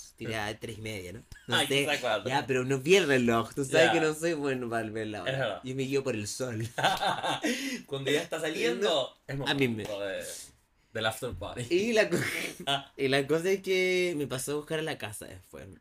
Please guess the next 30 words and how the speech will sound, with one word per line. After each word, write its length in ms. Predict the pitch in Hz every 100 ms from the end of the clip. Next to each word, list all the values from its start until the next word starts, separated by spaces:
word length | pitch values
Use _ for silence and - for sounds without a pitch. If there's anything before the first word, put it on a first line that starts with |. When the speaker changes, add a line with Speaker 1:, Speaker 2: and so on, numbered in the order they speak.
| -
Speaker 1:
Ah, 220 | 113 151
mierda. 800 | 139 101 131 170 113 87 73 73
Speaker 2:
Sí. 440 | - - 110 101 95
Speaker 1:
¿Ya? 180 | 104 175 - _ _ - _ _ -
Speaker 2:
Y 220 | 120 151
la 160 | 139
cosa 200 | 127 127 135
es 60 |
que 180 | - 107
yo 180 | 104 107
igual, 460 | 113 107 120 139 147
como 240 | 139 123
que, 520 | 107 107 131 135 113 117
como 200 | 123 123
que 120 | 117 113
yo 60 |
no, 120 | 139 170
no 100 | 180
me 80 | 180
lo 40 |
esperaba. 600 | - 147 151 214 240 180
Y 40 | 180
dije, 220 | 170 175 240 269 269 240 - -
"Ay, 420 | 427 381 330 311 - -
<laughs> 640 | - 349 - - - -
es 100 | 285
lo 80 | 226
que 100 | 247
más 220 | 262 -
deseo". 720 | 240 381 294 294 277 247